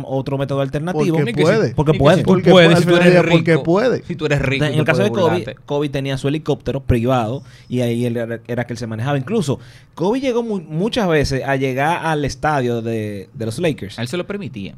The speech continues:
Speaker 1: Sí, y a llegar en su helicóptero.
Speaker 3: En su helicóptero, así
Speaker 1: El
Speaker 3: es.
Speaker 1: tipo llegaba a él en su helicóptero.
Speaker 3: Man, tú sabes que, que yo creo que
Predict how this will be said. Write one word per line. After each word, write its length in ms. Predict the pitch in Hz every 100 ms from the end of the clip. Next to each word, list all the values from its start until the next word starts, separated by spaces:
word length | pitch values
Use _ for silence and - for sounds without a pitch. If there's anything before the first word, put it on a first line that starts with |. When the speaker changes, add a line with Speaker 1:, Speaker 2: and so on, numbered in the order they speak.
| -
Speaker 1:
Sí, 400 | - 131 127 127 - -
y 80 |
a 160 | 135 123
llegar 280 | 127 123 131
en 60 | 131
su 80 |
helicóptero. 360 | 127 120 139 113
Speaker 3:
En 40 | 107
su 40 |
helicóptero, 400 | 101 98 - 101
así 140 | 98 104
Speaker 1:
El 40 |
Speaker 3:
es. 60 | 123
Speaker 1:
tipo 160 | 120
llegaba 380 | 139 131 139 131
a 60 | 139
él 160 | 175
en 80 | 143
su 100 | 127
helicóptero. 480 | 117 107 104 90 87
Speaker 3:
Man, 100 | 254
tú 60 | 226
sabes 200 | 247 285
que, 400 | 320 - - 185
que 240 | 202 175 170
yo 100 | 196
creo 160 | 247
que 420 | 254 247 180 110